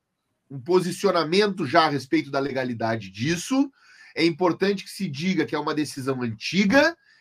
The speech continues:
e anterior à L G P D. Ou seja, me parece que deixou uma porta aberta pra que essa questão volte a ser discutida, pra que nós possamos estabelecer novos limites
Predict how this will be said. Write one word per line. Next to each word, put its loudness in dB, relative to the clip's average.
e 2
anterior 4
à 8
L 0
G 4
P 2
D. 0
Ou 2
seja, 4
me 0
parece 2
que -6
deixou -2
uma -2
porta 4
aberta 4
pra -4
que -8
essa -8
questão -4
volte 2
a 2
ser 0
discutida, 2
pra 2
que -10
nós 0
possamos 2
estabelecer -2
novos 2
limites -4